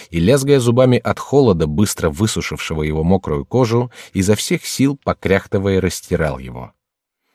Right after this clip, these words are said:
Он хотел во что бы то ни стало вернуть спасённого к жизни, и его посиневшее лицо приняло такое несвойственное ему упрямое выражение. В конце концов, в результате соединённых усилий всех четверых,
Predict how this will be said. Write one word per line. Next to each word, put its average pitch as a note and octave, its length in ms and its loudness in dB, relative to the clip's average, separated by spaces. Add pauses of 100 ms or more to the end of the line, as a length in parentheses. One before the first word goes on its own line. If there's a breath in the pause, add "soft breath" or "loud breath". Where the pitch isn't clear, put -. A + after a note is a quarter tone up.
Он G2+ 120 4
хотел G#2+ 300 2
во G2+ 100 4
что G#2 180 0
бы G#2 100 4
то G2+ 80 0
ни G2+ 100 4
стало G#2+ 300 2
вернуть G2+ 420 2
спасённого E2+ 600 0
к D#2 100 -8
жизни, G#2+ 480 2 (220 loud breath)
и F2+ 100 -2
его F#2 220 4
посиневшее A#2+ 560 0
лицо A#2 400 0
приняло A#2 420 2
такое F#2+ 320 0
несвойственное G#2+ 840 0
ему D#2 460 -2
упрямое D#2+ 540 -2
выражение. D2 640 -6 (800 soft breath)
В - 80 -20
конце B2+ 300 2
концов, C#3 500 2
в E2+ 60 -6
результате G2+ 520 2
соединённых G2+ 720 2
усилий G#2+ 380 0
всех - 360 -4
четверых, - 640 -2